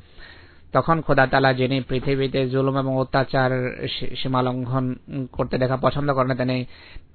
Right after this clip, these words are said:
নির্যাতিতদের স্মরণ করেছেন। তার ক্রোধ,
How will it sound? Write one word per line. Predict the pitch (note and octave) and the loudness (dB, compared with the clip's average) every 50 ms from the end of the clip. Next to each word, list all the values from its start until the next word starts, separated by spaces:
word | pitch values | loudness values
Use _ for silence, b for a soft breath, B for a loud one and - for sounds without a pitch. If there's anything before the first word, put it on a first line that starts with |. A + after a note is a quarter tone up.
| - | -10
নির্যাতিতদের | - A#2+ B2 B2 A#2+ A#2 C3 B2+ B2+ C#3+ C3+ B2+ B2+ B2 C3+ B2+ | -4 -2 0 0 2 2 2 2 2 2 0 0 2 2 2 0
স্মরণ | A#2+ - C3 B2+ B2+ B2+ C3 | 0 2 2 2 2 2 0
করেছেন। | C3 B2 B2+ B2+ - - D3+ D3+ D3+ D3 C#3+ C#3+ C#3 | -2 -2 -2 -2 -2 -2 -2 -2 -2 -4 -4 -6 -8
তার | - - - C3 C3 B2+ B2+ B2+ B2+ B2+ B2 B2+ A2+ G#2 - B B B B B B B B - - - | -8 -4 -2 0 0 2 0 0 0 0 -2 -2 -4 -6 -10 B B B B B B B B -20 -10 -4
ক্রোধ, | - C3 B2+ B2+ B2+ B2 A#2+ B2 | 0 2 2 2 2 0 0 0